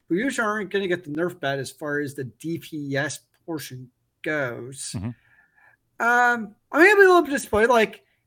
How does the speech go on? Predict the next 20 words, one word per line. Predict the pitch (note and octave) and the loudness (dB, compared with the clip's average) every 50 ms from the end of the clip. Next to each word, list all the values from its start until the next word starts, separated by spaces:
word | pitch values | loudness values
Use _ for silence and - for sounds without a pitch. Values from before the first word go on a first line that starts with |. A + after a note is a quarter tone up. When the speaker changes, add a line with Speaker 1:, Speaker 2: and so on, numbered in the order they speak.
| _ - | _ -2
Speaker 1:
I | F#3 G3+ | 0 2
know | G3+ A3 A3+ A3+ A#3 A#3 | 6 6 6 6 4 2
in, | A3 A3 G#3+ | -2 -4 -4
like, | A3 G#3+ G3+ F#3+ G3 - - | -2 -2 -2 -4 -4 -6 -2
Overwatch, | G#3 G#3 G3+ F3+ G3 F3 D#3+ D#3 D#3 F3+ - - - | 2 2 4 4 2 2 0 0 -2 -2 -4 -4 -4
they | F#3 E3+ | -4 -2
kept | - F#3 F3+ F#3 | -2 -4 -4 -4
on | F3 | -4
actually | - - D#3+ D#3+ - - E3+ D3+ | -4 -2 -4 -4 -4 -4 -6 -4
nerfing | D3 D#3 E3 E3+ E3+ F3+ F3 E3 D#3+ D3+ C3+ | -4 -4 -4 -4 -4 -4 -6 -6 -6 -8 -8
Brigitte | C#3+ D#3+ D3+ C#3 D3 C#3 D3 - - - | -8 -6 -4 -2 -2 -2 -2 -4 -6 -10
and | D#3 C#3+ C#3 | -10 -8 -6
Mercy, | C#3+ C#3+ C#3 C3+ - - | -6 -6 -8 -8 -10 -12
who | B2+ - D3+ | -12 -10 -8
I | C#3 C3+ | -8 -8
enjoy | C3 C#3 C#3 C3 B2+ | -8 -8 -8 -10 -10
playing, | - - D#3+ D3+ C#3 C3 C#3 D#3 | -10 -8 -8 -6 -6 -6 -6 -6
and | D#3 C#3 A#2 | -6 -4 -4
I | B2 | -4
haven't | C#3 C3+ C3+ C3 | -4 -4 -8 -10